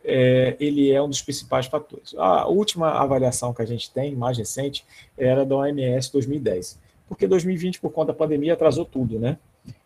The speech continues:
Então, ainda não tem aquilo bem definido, a avaliação de dois mil e vinte.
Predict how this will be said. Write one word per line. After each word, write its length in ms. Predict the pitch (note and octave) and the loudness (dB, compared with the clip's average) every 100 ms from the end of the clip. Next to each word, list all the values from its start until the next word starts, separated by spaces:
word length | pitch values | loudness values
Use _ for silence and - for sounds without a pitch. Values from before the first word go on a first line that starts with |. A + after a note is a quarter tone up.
| _ | _
Então, 400 | A2+ - A#2+ B2 | -10 -2 0 2
ainda 200 | B2+ B2 | 0 0
não 160 | C3 C3+ | 0 0
tem 260 | B2+ B2 B2 | -2 -2 -2
aquilo 380 | - A#2+ B2+ | -4 -4 -2
bem 240 | A#2 B2 C3+ | -2 -2 0
definido, 640 | C3 C#3 B2+ A#2+ B2 B2+ - | -2 -2 -4 -2 -4 -6 -4
a 220 | B2+ C3 | -2 0
avaliação 520 | B2+ C3 B2 - B2+ | 2 0 0 -2 -4
de 120 | B2 | -2
dois 200 | C3+ C#3 A#2+ | 0 0 2
mil 200 | B2+ C3+ | 2 2
e 60 | |
vinte. 680 | B2+ G#2+ B2 B2+ - - | 0 0 0 0 -2 -10